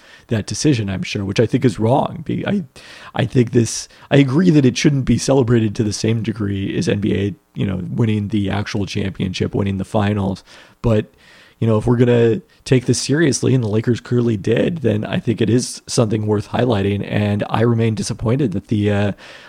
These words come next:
I don't know how other teams have handled this, but the Seattle Storm do not have a W N B A Commissioner's Cup, uh, banner in their arena. They were the first team to, to win that, uh, that competition after previously winning four championships.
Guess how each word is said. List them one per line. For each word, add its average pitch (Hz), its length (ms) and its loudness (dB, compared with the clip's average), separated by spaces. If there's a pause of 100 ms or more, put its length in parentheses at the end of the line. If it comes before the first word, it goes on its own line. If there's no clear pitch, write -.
(100)
I - 80 2
don't 214 80 0
know 269 100 0
how 175 120 4
other 147 200 4
teams 110 200 -2
have 98 100 -6
handled 98 260 -2
this, 101 140 -4
but 101 160 -4
the - 80 -12
Seattle 160 300 0
Storm 143 360 -2
do 104 100 -2
not 110 240 -2
have 98 340 -4
a - 120 -4
W 107 300 0
N 98 100 -2
B 98 100 -2
A 98 80 -2
Commissioner's - 520 -4
Cup, - 340 -10 (400)
uh, 92 200 -6
banner 104 420 0
in 101 220 -2
their 117 240 2
arena. 95 440 -4
They 113 180 0
were 110 120 0
the 92 80 -6
first - 400 -8
team 101 440 -4
to, 95 260 -4
to 104 160 -6
win 98 240 -2
that, 104 340 -2 (320)
uh, 95 720 -4
that 120 260 -2
competition 98 600 -4
after 110 260 -4
previously 104 520 -2
winning 92 280 -4
four 95 280 -6
championships. 98 840 -6